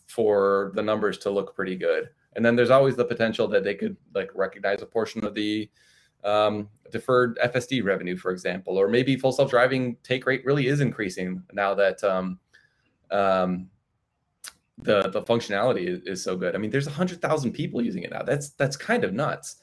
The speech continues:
Um, so I think they, they have a strong case to be made to their accountants that they could start to recognize some of that, uh, some of that revenue for a hundred thousand vehicles. I mean,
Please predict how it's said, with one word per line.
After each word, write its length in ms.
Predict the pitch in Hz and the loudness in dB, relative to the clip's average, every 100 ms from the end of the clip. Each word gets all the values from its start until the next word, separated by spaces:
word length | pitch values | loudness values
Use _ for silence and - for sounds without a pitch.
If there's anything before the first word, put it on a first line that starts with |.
| _ _ - - _ 117 | _ _ -20 -20 _ 4
Um, 320 | 113 110 113 | 6 6 4
so 320 | - 123 120 | 8 8 10
I 80 | 117 | 6
think 240 | 175 170 | 4 2
they, 280 | 147 131 - | 2 2 0
they 220 | 110 113 | 4 6
have 140 | 139 143 | 6 4
a 60 | |
strong 260 | - 135 120 | 2 2 2
case 240 | 107 139 | 0 -2
to 60 | 143 | -2
be 80 | 101 | -4
made 220 | 95 95 | -2 -4
to 100 | 98 | 0
their 120 | 101 | 0
accountants 440 | 95 117 143 92 95 | 0 -2 -2 -4 -6
that 140 | 92 | -6
they 100 | 98 | -4
could 140 | 101 | -6
start 220 | 92 104 101 | -2 -2 -2
to 60 | |
recognize 520 | 98 135 120 95 95 95 | 0 0 0 -2 -2 -2
some 120 | 95 | -4
of 80 | 92 | -2
that, 300 | 87 85 - - | -2 -2 -10 -10
uh, 280 | 95 85 69 | -8 -8 -8
some 160 | - | -6
of 60 | 98 | -2
that 140 | 85 | 0
revenue 320 | 92 113 95 | 0 0 -2
for 120 | 92 95 | -4 -4
a 20 | |
hundred 240 | 98 104 | -4 -2
thousand 480 | 98 101 95 95 92 - _ | 0 2 0 -4 -6 -12 _
vehicles. 420 | 101 135 - - | -12 -8 -8 -6
I 40 | |
mean, 160 | 101 101 | -6 -8